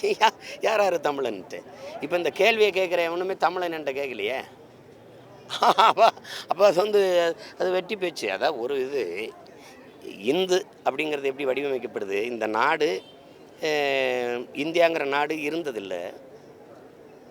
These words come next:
உருவாக்கப்பட்டது. இதை வந்து அறுநூறு சமஸ்தானங்களை இணைத்து ஒரு நாடாக உருவாக்குறாங்க. உருவாக்குனது வெள்ளைக்காரன், இந்தியாங்கிற நாட்டை. அப்ப இந்துங்கிற மதம் பெரிய மக்கள் தொகை,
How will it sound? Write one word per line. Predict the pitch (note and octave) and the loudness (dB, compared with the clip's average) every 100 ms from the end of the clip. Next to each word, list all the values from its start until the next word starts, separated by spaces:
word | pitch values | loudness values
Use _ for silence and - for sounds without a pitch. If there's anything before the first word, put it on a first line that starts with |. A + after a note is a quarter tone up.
| - | -8
உருவாக்கப்பட்டது. | C3+ F3 D#3+ B2 - F2+ F2 F2+ - - - - - - - - | 0 2 2 0 -10 -12 -10 -10 -10 -18 -20 -20 -20 -20 -12 0
இதை | D#3 | 2
வந்து | E3 E3 F3+ F3 D#3+ D#3 | 2 0 0 0 2 4
அறுநூறு | D3+ D3 D#3 D3+ D3 C3+ | 6 4 2 -2 -2 -4
சமஸ்தானங்களை | D3+ E3+ - E3+ D3+ D3 | -4 -4 0 0 0 -2
இணைத்து | D3 C#3 D3 D3 E3+ | -2 -2 -4 -4 -4
ஒரு | C3+ C3 | -2 -2
நாடாக | C3+ D3+ C#3 C#3 | 0 2 2 0
உருவாக்குறாங்க. | C3 C#3 C#3 A2+ F#2+ F2+ F#2+ - - A#2 | -4 -2 -4 -4 -8 -8 -12 -16 -16 -8
உருவாக்குனது | D3 D3+ C#3+ C3+ A#2+ | 2 2 2 -6 -4
வெள்ளைக்காரன், | A2+ C3 G#2 F2+ | -4 -4 -6 -8
இந்தியாங்கிற | A2 B2 A#2+ A2+ G2 | -4 0 0 0 -4
நாட்டை. | F#2+ - F2 D2 - - - - - - | -4 -6 -10 -14 -18 -20 -20 -20 -20 -8
அப்ப | - D3 | -2 0
இந்துங்கிற | C#3 F3+ F3+ F3 D#3+ | 0 0 0 0 0
மதம் | C3 C3 C3+ F#2+ F#2+ - - - | 0 -2 -2 -6 -8 -16 -18 -8
பெரிய | B2+ F#3 G3+ | -4 0 0
மக்கள் | E3 - F3+ E3+ | 0 0 -2 0
தொகை, | C3+ C3 | 0 2